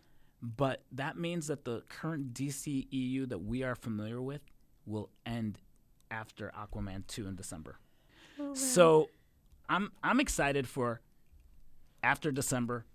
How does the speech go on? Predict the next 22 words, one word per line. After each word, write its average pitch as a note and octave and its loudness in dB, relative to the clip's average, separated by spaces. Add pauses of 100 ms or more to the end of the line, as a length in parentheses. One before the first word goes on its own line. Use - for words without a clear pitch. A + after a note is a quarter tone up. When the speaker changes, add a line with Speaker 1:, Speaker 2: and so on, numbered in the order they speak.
Speaker 1:
just C3 -6
seeing A#2 -4
where A2 -4
the G#2+ -4
D G#2 -6
C F#2+ -8 (340)
E B2+ -6
U G2+ -6
goes. G2+ -8
I - -8
hope C#3+ -2
Blue D3+ 2
Beetle's C#3 0
a B2+ -2
part A#2 -4
of B2 -4
that C3 -2
because A#2+ -6
Blue A#2 -2
Beetle C3 -2
comes A#2+ -2
out G2+ -4